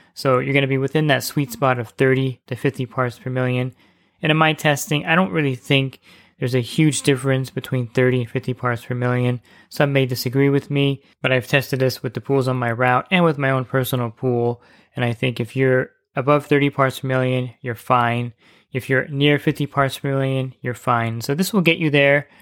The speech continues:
without really anything complicated like getting a thousand dollar tester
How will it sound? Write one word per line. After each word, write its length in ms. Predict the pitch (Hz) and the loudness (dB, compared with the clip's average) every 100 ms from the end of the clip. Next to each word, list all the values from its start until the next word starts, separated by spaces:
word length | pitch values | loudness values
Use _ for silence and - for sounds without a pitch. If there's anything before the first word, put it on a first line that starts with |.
| - - | -20 -8
without 420 | 135 135 131 - | 0 2 2 0
really 260 | 143 147 139 | 0 2 2
anything 520 | 135 131 135 127 123 - | -2 -4 -4 -6 -6 -2
complicated 680 | 135 123 127 127 123 123 | -2 -2 -6 -4 -4 -2
like 220 | 120 113 - | -4 -6 -6
getting 340 | 120 117 117 | -6 -6 -10
a 80 | 117 | -6
thousand 320 | 120 120 120 | -2 -2 -2
dollar 180 | 117 110 | -4 -4
tester 640 | - 131 - - 123 117 | -2 -2 0 0 2 0